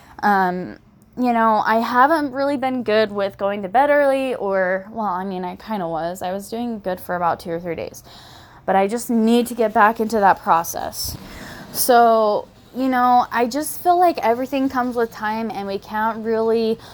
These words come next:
put a timestamp on when things are gonna happen, but we just have to realize, okay, you know,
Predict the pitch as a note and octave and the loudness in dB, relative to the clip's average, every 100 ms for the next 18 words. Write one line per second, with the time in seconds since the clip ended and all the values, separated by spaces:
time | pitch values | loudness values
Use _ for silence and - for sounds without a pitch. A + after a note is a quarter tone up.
0 | - - A3 F#3 F#3 F3+ F#3+ G#3 A#3 A3+ | -16 0 2 2 0 -2 -4 -4 -4 -2
1 | A3 F#3+ F#3+ F#3 F#3 G3 G3+ G#3 G#3 F#3 | 2 0 0 -2 -2 -4 -6 -4 -4 -4
2 | F#3 F#3 B3 B3 G#3+ F#3+ G3 G#3 G#3+ A3+ | 0 0 0 0 0 0 0 -2 -4 -2
3 | A3+ A3+ G#3+ G#3 G3+ G3 - - - - | -2 0 2 4 4 0 -6 -20 -20 -20
4 | - - - A3+ G3+ E3+ G3 G3 F#3 F3+ | -20 -4 2 2 2 -4 -6 -4 -2 -2
5 | F3 | -4